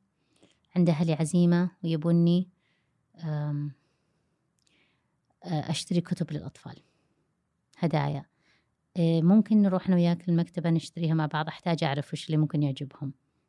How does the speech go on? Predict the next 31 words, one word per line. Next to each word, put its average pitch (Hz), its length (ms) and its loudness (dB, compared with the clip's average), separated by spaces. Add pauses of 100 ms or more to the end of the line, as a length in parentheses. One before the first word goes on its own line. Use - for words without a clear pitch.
(180)
إذا 208 120 -2
ممكن 220 220 4
تسوي 165 240 2
معي 156 200 2
هالخدمة 143 460 -4
هذه، 139 140 -10 (400)
يعني 208 140 4
كأنها 269 260 8
خدمة، 151 460 2
ما 156 80 4
هي 185 60 6
بكأنها 170 440 2
والله 160 260 0
حاجة 170 240 -4
حلوة 165 220 -2
نسويها. 156 320 -2 (380)
وعاد 226 240 4
وأنتم 196 260 8
في - 60 -4
المكتبة 156 400 2
ولا 165 120 2
شيء، 214 180 -2
خليه 160 240 0
هو 151 60 2
يشتري 147 300 -2
له 143 100 -2
هو 151 120 0
كمان 156 220 0
كتب. 156 380 -4 (640)
عرفتي 175 220 0
شلون؟ 190 400 6